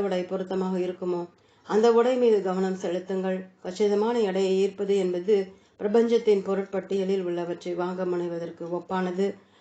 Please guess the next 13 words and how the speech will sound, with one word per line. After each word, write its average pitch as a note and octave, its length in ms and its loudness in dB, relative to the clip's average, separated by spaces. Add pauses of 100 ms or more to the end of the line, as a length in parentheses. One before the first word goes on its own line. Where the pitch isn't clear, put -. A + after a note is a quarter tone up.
(140)
பொருட்பட்டியலை G3 720 2
புரட்டுங்கள். G3 600 -2 (320)
கச்சிதமான G#3 600 2
எடையை F#3+ 360 2
தேர்ந்தெடுங்கள். F3+ 720 -2 (180)
அது F3+ 200 -2
வேண்டும் G#3+ 460 4
என்று F3 260 -4
கேளுங்கள். G3 580 0 (260)
அது F#3 160 -6
கண்டிப்பாக G#3+ 640 2
உங்களை F#3 280 -2
வந்தடையும். F#3 560 -2